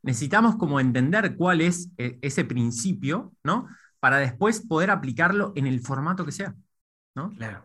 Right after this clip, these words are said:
Speaker 1: Y lo mismo con las ventas, que es lo que sigue para Lucía.
Speaker 2: Bueno, está, Lucía, entonces, tiene un mensaje, empieza a usar redes sociales para llegar a un público.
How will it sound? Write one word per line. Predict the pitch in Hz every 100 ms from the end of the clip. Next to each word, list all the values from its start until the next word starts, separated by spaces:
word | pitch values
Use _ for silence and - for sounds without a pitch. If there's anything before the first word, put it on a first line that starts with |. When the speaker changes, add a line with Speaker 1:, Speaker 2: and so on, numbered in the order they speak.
| _
Speaker 1:
Y | 127
lo | 135
mismo | 185 220
con | 160
las | 127
ventas, | 156 135 113 101
que |
es | 120
lo | 120
que | 110
sigue | 107 123 110 95 85
para | 104 95
Lucía. | 98 101 98 - 110 _ _ - - _
Speaker 2:
Bueno, | 143 139 117
está, | 113 - 120
Lucía, | 113 113 135 113
entonces, | 110 110 104 -
tiene | 135 147
un |
mensaje, | 143 135 165 160 165
empieza | 135 139
a |
usar | 127 131
redes | 127 127
sociales | 123 120 143 147 147 -
para | 107 98
llegar | - 110 123 120
a |
un | 110 110 110
público. | 160 170 175 180 180 202 202